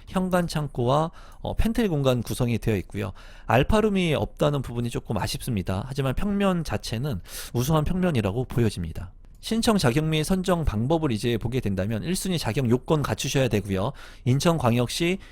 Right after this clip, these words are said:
이 년 이상 계속 거주자한테 우선 공급을 합니다. 또한 여기 같은 경우에는 이제 민영주택이기 때문에 전용 면적 팔 호제곱미터 초과 가점제 백 퍼센트이고요. 민영주택이기 때문에 예치금을 선납해 놓아야 됩니다.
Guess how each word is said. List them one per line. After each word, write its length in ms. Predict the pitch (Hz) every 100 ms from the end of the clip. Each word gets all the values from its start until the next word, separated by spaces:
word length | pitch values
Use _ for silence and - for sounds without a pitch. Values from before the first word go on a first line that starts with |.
| -
이 120 | - 131
년 160 | 175
이상 220 | 160 139
계속 300 | 127 113 120
거주자한테 1080 | - 113 135 135 135 123 123 175 - 107 113
우선 260 | 104 117 143
공급을 440 | 120 120 120 117
합니다. 360 | 127 98 90 87 - - - -
또한 220 | - 175
여기 240 | 123 123 190
같은 340 | 185 - 170
경우에는 600 | 151 139 127 131 151 110 90
이제 300 | 107 127 110
민영주택이기 800 | 107 156 165 - - 131 120 113
때문에 460 | 117 104 95 113
전용 260 | - 113 131
면적 280 | 120 120 -
팔 160 | -
호제곱미터 540 | 185 175 147 131 - 117
초과 400 | - 156 127 131
가점제 460 | 120 - 127 123
백 180 | 107 110
퍼센트이고요. 720 | 147 139 135 117 95 98 123 - - - -
민영주택이기 840 | 127 165 175 156 - 151 120 135
때문에 460 | - 135 127 131 143
예치금을 640 | 117 - - 170 131 107
선납해 440 | 104 170 170 151 135
놓아야 320 | 107 120 120
됩니다. 360 | 98 92 82